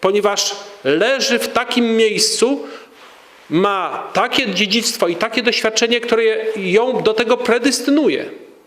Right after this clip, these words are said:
My powinniśmy, proszę państwa,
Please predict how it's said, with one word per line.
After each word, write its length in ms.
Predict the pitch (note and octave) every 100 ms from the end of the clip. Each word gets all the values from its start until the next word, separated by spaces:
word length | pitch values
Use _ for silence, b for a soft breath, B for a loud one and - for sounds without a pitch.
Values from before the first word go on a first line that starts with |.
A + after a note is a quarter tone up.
| _ _ _ _ B B B
My 340 | C#3 F3+ D4 D#4+
powinniśmy, 880 | A#3+ A3 B3 B3+ G#3 E3 - C#3
proszę 280 | D3 E3 G#3
państwa, 560 | F#3+ F#3+ F#3 E3+ D3+